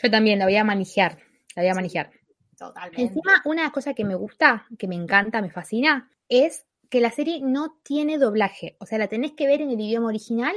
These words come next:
Speaker 1: o original. No tiene versión
Speaker 2: ¿Ah, sí?
Speaker 1: español.
Speaker 2: Qué bien, no sabía, pero qué bien.
Speaker 1: Y me encanta, porque por ahí en el español te perdés un montón de esas partecitas, de esos modismos que están hablando ellos. Por ahí después lo traducen horrible.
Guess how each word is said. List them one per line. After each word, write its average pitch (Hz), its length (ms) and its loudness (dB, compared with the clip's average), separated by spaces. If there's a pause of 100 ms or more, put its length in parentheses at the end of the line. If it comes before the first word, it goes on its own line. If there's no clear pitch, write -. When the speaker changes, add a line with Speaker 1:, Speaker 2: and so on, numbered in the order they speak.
(120)
Speaker 1:
o 240 120 -2
original. 202 560 -4
No 226 180 -2
tiene 311 280 -4
versión 381 260 2
Speaker 2:
¿Ah, - 40 -2
sí? 370 100 -12
Speaker 1:
español. 392 500 -2 (260)
Speaker 2:
Qué 330 160 -2
bien, 370 280 2
no 311 120 0
sabía, 320 360 2
pero 220 160 -2
qué 294 120 -2
bien. 302 320 0 (480)
Speaker 1:
Y 247 120 2
me 269 60 4
encanta, 311 320 2
porque 226 180 -2
por 277 140 0
ahí 349 80 2
en 415 80 -2
el 381 60 -2
español 277 380 -2
te 339 100 -6
perdés 285 280 0
un 330 100 -4
montón 277 420 -2
de 269 100 6
esas 269 260 -4
partecitas, 240 760 -4
de 208 140 -6
esos 233 180 -6
modismos 226 440 0
que - 60 -18
están 214 160 -4
hablando 214 280 0
ellos. 196 180 -4
Por 185 80 -2
ahí 202 80 2
después 240 220 0
lo 226 100 -2
traducen 190 360 -4
horrible. 175 580 -4